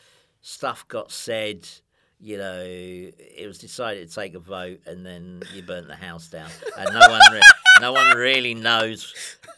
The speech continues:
no one really knows, you know. And looking back, people are mystified and embarrassed, and,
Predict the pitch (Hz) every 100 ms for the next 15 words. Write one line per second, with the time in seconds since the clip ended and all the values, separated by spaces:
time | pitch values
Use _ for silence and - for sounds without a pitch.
0 | 95 107 131 127 127 117 131 135 123 110
1 | 110 107 123 113 - - - - _ -
2 | 480 110 110 98 98 107 110 117 95 120
3 | 127 123 117 - 117 104 107 110 - 95
4 | 107 98 92 92 95 98 92 87 - 90
5 | 87